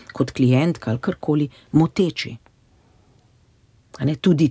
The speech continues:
to ne sodi v delovna okolja. Ali pa recimo delam v neki inštituciji, eh, pa kadar pridem na kavo v skupnem prostoru, so neke takšne slike ali karkoli. Ne, ne sodi tja. To je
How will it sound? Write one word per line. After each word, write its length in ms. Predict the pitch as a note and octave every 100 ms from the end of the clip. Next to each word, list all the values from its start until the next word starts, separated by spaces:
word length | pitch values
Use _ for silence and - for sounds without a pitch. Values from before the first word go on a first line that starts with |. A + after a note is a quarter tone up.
| _
to 300 | - G#3 A#3+ -
ne 220 | C#3+ B2+
sodi 500 | - E3+ D#3 D#3+ F#3 -
v 240 | C3 A#2+
delovna 500 | A2+ C3+ C3+ C#3 C#3+ -
okolja. 640 | C3+ - B2 G2 G2 G#2+ - - -
Ali 240 | - D#3+ D3
pa 140 | C#3
recimo 440 | C3 B2 G#3 F#3
delam 320 | C#3+ D3+ D3 C#3
v 60 |
neki 240 | C3 C3 C3+
inštituciji, 640 | B2+ B2+ E3+ A3+ - F#3
eh, 420 | - - - - D3 C#3
pa 180 | - D3+
kadar 320 | B2+ F3+ D3+
pridem 360 | C3+ D#3 D3+ C#3+
na 120 | C3
kavo 400 | B2+ D#3+ F#3 G3+ F#3+ -
v 120 | -
skupnem 420 | C3 - - D3+
prostoru, 520 | C3+ C3+ - F#3 F#3+ F3 - -
so 240 | - D#3+
neke 300 | D#3 D3+ D3
takšne 500 | C#3 C3 - C#3 C3+ - _ _ _ _ _ -
slike 400 | - - F#3+ -
ali 80 | D3
karkoli. 420 | D3 - C3 C3+ - - - _ _ F#3
Ne, 220 | G3 D3+
ne 200 | - D#3+
sodi 460 | - - B3+ A#3+ A#3
tja. 260 | - D3+ - - _ _ -
To 140 | G#3
je 180 | F3